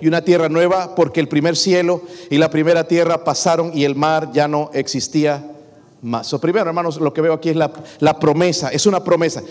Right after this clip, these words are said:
Recuerden, estas palabras son fieles y ¿qué? Fieles y ¿qué? Verdaderas, la promesa de la santa ciudad.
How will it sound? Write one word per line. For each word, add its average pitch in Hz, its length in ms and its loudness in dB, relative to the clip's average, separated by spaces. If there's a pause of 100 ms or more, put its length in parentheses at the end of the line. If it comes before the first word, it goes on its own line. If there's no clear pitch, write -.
(100)
Recuerden, 170 420 2
estas 202 240 0
palabras 190 380 2
son 190 140 0
fieles 208 380 2
y 233 80 -2
¿qué? - 460 -4 (420)
Fieles 233 480 4
y 247 80 2
¿qué? 262 440 -2 (260)
Verdaderas, 165 760 2 (140)
la 170 220 2
promesa 202 640 2
de 175 200 4
la 180 460 0
santa 214 680 2
ciudad. 175 400 0